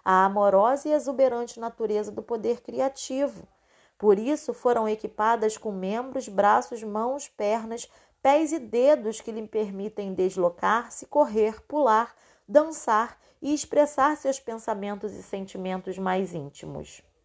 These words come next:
Eu senti mesmo que, se a humanidade desejasse voar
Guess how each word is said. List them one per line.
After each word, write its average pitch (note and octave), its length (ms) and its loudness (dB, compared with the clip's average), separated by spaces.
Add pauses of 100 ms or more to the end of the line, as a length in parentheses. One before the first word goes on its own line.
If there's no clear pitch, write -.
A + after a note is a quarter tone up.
(2000)
Eu F#3+ 120 2
senti F#3+ 400 -4
mesmo G3 600 0
que, F#3 140 -12
se G#3 140 -2
a G#3+ 40 4
humanidade B3+ 560 0
desejasse A#3+ 800 0
voar G#3 680 0